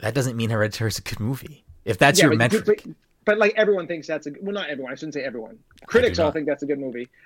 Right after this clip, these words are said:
Speaker 2: Uh, and most
Speaker 1: Critics
Speaker 2: people I
Speaker 1: thought
Speaker 2: know that
Speaker 1: Moonstruck was a good movie. This is the whole point I'm trying to make. Moonstruck is fucking trash, and it got a fucking Oscar. It got an Oscar nom for Best Picture.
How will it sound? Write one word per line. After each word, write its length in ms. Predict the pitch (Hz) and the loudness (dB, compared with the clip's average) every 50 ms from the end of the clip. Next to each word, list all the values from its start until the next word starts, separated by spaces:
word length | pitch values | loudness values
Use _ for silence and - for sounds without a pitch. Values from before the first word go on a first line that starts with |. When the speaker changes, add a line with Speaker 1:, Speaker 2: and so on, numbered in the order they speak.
| _ _ | _ _
Speaker 2:
Uh, 140 | 160 156 156 - | -2 -2 0 0
and 260 | 190 190 190 190 196 | 0 -2 -2 -2 2
most 180 | 208 214 208 - | 2 2 2 6
Speaker 1:
Critics 280 | - 196 226 262 - - | 8 8 8 8 8 6
Speaker 2:
people 100 | 285 285 | 6 6
I 20 | |
Speaker 1:
thought 80 | 269 269 | 8 6
Speaker 2:
know 60 | 302 | 6
that 60 | 339 | 8
Speaker 1:
Moonstruck 320 | 359 - - - 311 302 | 8 8 6 4 2 2
was 140 | 311 311 247 | 2 2 2
a 60 | 220 | 4
good 140 | 170 208 190 | 4 4 4
movie. 260 | 190 202 185 147 135 | 4 4 4 2 2
This 160 | 127 185 196 202 | 2 0 0 2
is 80 | 190 | 4
the 80 | 160 156 | 4 4
whole 280 | - - 190 220 233 | 6 6 4 4 4
point 300 | 214 - 202 196 185 180 | 2 2 4 4 4 4
I'm 100 | 170 160 | 2 2
trying 180 | - 175 160 156 | 4 4 4 4
to 60 | 156 | 4
make. 220 | 151 143 127 104 107 | 2 2 0 0 2
Moonstruck 460 | 131 160 196 196 - 196 185 156 151 | 4 4 4 4 6 4 4 4 4
is 120 | 120 98 | 0 -2
fucking 480 | - - - - 147 123 - - 110 95 | -4 -10 -4 -2 -2 -2 -2 -6 -8 -8
trash, 580 | - - 120 101 90 78 78 85 - - - - _ _ _ _ _ _ _ _ _ - | -2 0 0 0 0 -2 -4 -6 -8 -10 -12 -16 _ _ _ _ _ _ _ _ _ -2
and 220 | 120 113 107 98 - _ _ _ _ _ _ _ _ _ | 0 0 0 -4 -10 _ _ _ _ _ _ _ _ _
it 220 | 127 127 127 120 | -2 -2 -2 -4
got 260 | - - - 170 151 | -6 2 6 6 6
a 80 | 98 - | 6 2
fucking 360 | - - - 156 - 131 113 | -2 -2 -2 0 0 0 -4
Oscar. 500 | 101 101 101 101 - - - - - _ _ _ _ _ | -4 -2 -2 -4 -4 -6 -10 -16 -18 _ _ _ _ _
It 120 | - 127 | -4 2
got 120 | 123 147 135 | 2 2 2
an 80 | 143 | 4
Oscar 340 | 147 156 175 170 - 190 170 | 4 4 4 4 2 2 2
nom 360 | 147 139 143 139 139 139 131 | 2 2 2 2 2 2 2
for 100 | - 123 | 2 2
Best 340 | 101 95 120 127 - - - | 2 2 0 0 0 -4 -4
Picture. 380 | - 131 - - - - 80 | -4 -4 -4 -2 -6 -6 -6